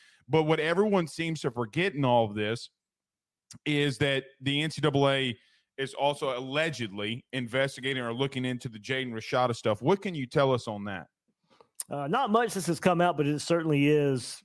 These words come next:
Speaker 2: you know, and I, look, I think we knew once the Jaden Rashada stuff came out that this was probably gonna come down the road at, at, at some point just because of the headlines and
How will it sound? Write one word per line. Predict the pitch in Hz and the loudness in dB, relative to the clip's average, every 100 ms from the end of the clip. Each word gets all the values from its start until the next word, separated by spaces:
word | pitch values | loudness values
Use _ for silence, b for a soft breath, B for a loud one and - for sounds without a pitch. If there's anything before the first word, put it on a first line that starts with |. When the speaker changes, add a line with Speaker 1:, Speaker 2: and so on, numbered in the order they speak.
| _ _ - | _ _ -4
Speaker 2:
you | 131 | 0
know, | 113 - 180 233 | 0 -4 -6 2
and | 196 | 4
I, | 175 | 4
look, | 135 127 | 2 0
I | 135 | 0
think | 165 151 | 0 2
we | 143 | 2
knew | 143 151 | 4 4
once | 139 143 - | 4 0 -2
the | 131 | 0
Jaden | 143 127 | 2 2
Rashada | 120 135 127 | 0 2 2
stuff | - 123 | 0 0
came | - 127 120 | 0 -2 2
out | 123 123 | 2 2
that | 123 117 113 - - | 0 0 -2 -8 -10
this | 131 - | -8 -8
was | - - | -12 -8
probably | - 254 277 | 0 2 2
gonna | 254 247 | 2 0
come | - 226 254 | 2 2 2
down | 233 226 | 2 4
the | 220 | 4
road | 233 233 190 - | 4 0 -4 0
at, | 170 160 | 2 2
at, | 190 - | 0 0
at | 180 - | -2 0
some | 196 180 | -2 2
point | 196 214 | 0 0
just | 156 143 | -4 0
because | 156 165 | 2 2
of | 151 | 2
the | 139 | 2
headlines | 151 165 151 160 160 131 | 4 4 4 2 0 0
and | 120 117 | 0 -2